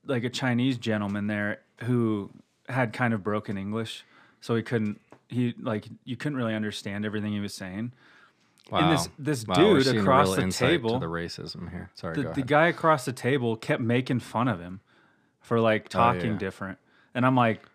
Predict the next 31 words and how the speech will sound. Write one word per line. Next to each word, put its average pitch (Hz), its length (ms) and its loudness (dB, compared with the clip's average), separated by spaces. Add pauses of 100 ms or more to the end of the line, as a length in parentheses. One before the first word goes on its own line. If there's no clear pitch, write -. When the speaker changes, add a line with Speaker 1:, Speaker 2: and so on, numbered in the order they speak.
(540)
Speaker 1:
"Bro, 143 200 6
shut 151 280 2
the 190 60 0
fuck - 400 0
up! 135 220 -2
Like, 113 200 2
w-, 123 340 -8
like, 127 300 0 (140)
that's 131 240 0
such 120 260 -4
bullshit." 120 380 0
You're 110 140 0
like, 107 220 -2
"He 120 120 -4
can't, 139 360 0 (320)
it's 127 120 -4
not 151 140 4
his 139 160 0
fucking 117 320 -2
fault." - 500 -6
Speaker 2:
Yeah. 87 320 0
Speaker 1:
Like, 113 180 -2
leave 131 200 0
him 147 80 -2
the 135 80 -2
fuck 131 260 -2
alone. 113 400 -4 (140)
Speaker 2:
Mm-hmm. 90 240 -4 (480)
Speaker 1:
And 120 180 2
this 127 160 0
dude 127 400 0